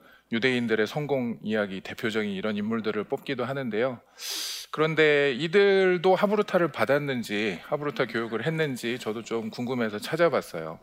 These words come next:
정말 유대인들이 하브루타를 해서 성공한 것인지. 아인슈타인은 사실은 카톨릭, 아, 학교를 다녀서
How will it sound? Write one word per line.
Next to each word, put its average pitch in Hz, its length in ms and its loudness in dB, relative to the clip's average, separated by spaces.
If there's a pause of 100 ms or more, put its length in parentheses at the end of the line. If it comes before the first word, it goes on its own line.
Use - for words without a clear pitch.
(380)
정말 123 300 0
유대인들이 131 480 0
하브루타를 147 580 0
해서 160 260 2
성공한 147 520 -4
것인지. 104 580 -8 (640)
아인슈타인은 156 1040 0
사실은 127 600 -4 (240)
카톨릭, 202 460 0 (440)
아, 104 100 -4
학교를 131 440 -2
다녀서 107 580 -2